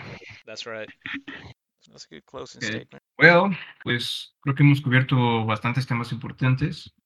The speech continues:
Speaker 2: que podríamos seguir y seguir y seguir. Ya nada más para terminar, para concluir,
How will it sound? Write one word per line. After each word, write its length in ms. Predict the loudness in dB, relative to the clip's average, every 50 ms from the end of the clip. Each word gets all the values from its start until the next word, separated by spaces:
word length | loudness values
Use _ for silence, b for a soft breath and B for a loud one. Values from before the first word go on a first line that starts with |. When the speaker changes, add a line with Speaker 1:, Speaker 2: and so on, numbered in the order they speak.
| _ -20
Speaker 2:
que 80 | -20 -18
podríamos 500 | -12 -10 -8 -4 -2 0 2 2 0 0
seguir 360 | -2 -4 -4 -4 -4 -2 -2
y 60 | -2
seguir 300 | -4 -4 -6 -4 -4 -4 -4
y 40 | -4
seguir. 440 | -6 -4 -2 0 0 0 -2 -4 _ _ -4
Ya 220 | 0 4 6 6
nada 160 | 8 8 8
más 220 | 10 10 8 6 6
para 260 | 4 2 2 2 2
terminar, 540 | 0 -4 -2 -2 -2 -2 -2 -2 -2 -4 -8 -12 -14 _ _ _ _ _ _ _ _
para 120 | -10 -8 -2
concluir, 640 | -2 -2 0 0 2 4 4 6 6 4 2 -2